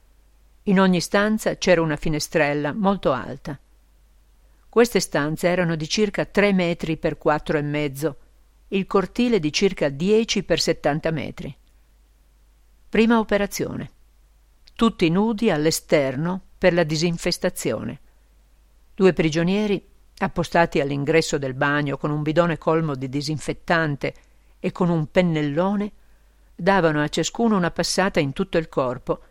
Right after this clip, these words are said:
facendoci saltare per i dolori e facendoci anche dimenticare la temperatura che poteva aggirarsi sui quindici gradi sotto zero.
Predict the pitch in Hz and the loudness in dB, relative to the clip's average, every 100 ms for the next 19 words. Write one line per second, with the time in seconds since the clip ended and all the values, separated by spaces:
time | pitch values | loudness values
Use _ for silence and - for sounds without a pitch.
0 | _ _ - - 190 220 202 180 - - | _ _ -20 -4 2 2 2 -2 -2 0
1 | 185 175 196 196 180 156 143 143 143 131 | 0 2 2 4 2 -2 -4 -4 -6 -6
2 | 123 139 - _ _ _ _ - - 220 | -8 -12 -18 _ _ _ _ -8 -2 2
3 | - 165 156 - 180 208 190 160 160 156 | 2 4 2 0 0 0 2 0 0 -2
4 | 165 202 214 156 - 151 170 160 - 214 | 0 0 2 0 0 0 0 -2 0 0
5 | 185 170 - 170 175 170 143 165 180 175 | 0 -2 -4 -2 0 0 0 2 0 0
6 | 156 - 151 - 196 202 190 170 160 147 | -2 -2 -4 -2 0 2 0 -2 -2 0
7 | 147 147 156 156 - 156 135 147 - - | -2 -2 -4 -6 -4 -6 -4 -10 -8 -14